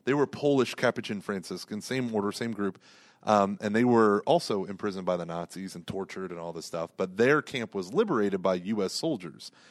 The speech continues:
So they came to my church. It started my church out of honor.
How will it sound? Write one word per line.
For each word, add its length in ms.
So 160
they 160
came 480
to 100
my 220
church. 360
It 120
started 220
my 120
church 220
out 100
of 200
honor. 260